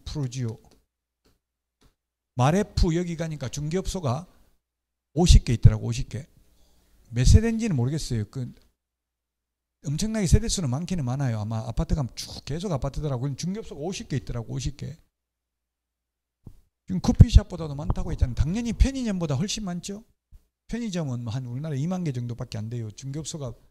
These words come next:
십만 개가 넘으니까. 이 마레프 이런 데 이십억짜리 한 건만 해도 영점구 퍼센트 받으면 먹고 살아요. 그냥 일 년, 한 달간. 이십억짜리.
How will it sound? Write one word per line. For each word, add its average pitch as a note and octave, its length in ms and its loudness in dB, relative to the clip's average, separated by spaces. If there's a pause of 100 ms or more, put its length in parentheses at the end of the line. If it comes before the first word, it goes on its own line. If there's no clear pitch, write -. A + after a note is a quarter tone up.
(380)
십만 F#3 360 -4
개가 B2+ 220 -4
넘으니까. B2 640 -10 (3000)
이 D#3 100 -6
마레프 F#3+ 560 -4
이런 F#3 160 2
데 D#3 80 2
이십억짜리 F3 580 0
한 G#3+ 200 -2
건만 E3 260 -2
해도 C3+ 260 -4 (200)
영점구 F3 400 -6
퍼센트 D#3+ 360 -4
받으면 B2+ 300 -8
먹고 C#3+ 220 -14
살아요. A#2+ 340 -8
그냥 A2 240 -10
일 B2+ 140 -8
년, B2 80 -12 (180)
한 C#3 160 -10
달간. G#2+ 340 -2 (880)
이십억짜리. C3+ 720 -2